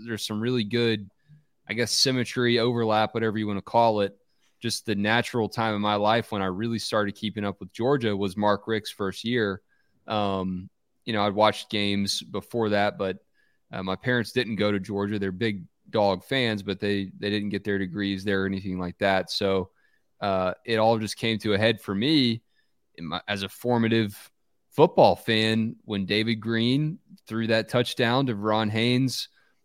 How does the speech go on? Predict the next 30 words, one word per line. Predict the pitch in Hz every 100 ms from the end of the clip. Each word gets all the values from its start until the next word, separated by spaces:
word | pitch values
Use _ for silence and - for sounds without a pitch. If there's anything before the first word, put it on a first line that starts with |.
| _
at | 104 110 -
Tennessee. | 127 113 - 131 147 156 -
Um, | 110 101 98 98 98 - _ _ _
we | 101
were | 101
out | 101 113
doing | 110 113
some | 117 127 117
fall | - 117 120 123
festival | - 131 120 117 120 120
activities | 123 - 135 123 123
with | 117
my | 120
parents, | 107 - 131 131 120
but | 117
I'll | 110
never | 113 113 120
forget | 110 117 110 147 160
we | 104 110
had | 117 110 98 _ _ _ _ -
Munson | 120 127 143 131
on | 131
the | 123
radio. | 120 143 131 101 87 87
And | 95 117
I |
think, | 113 123 107 - - _ _ _ _ _ -
you | 127
know, | 113
there, | 131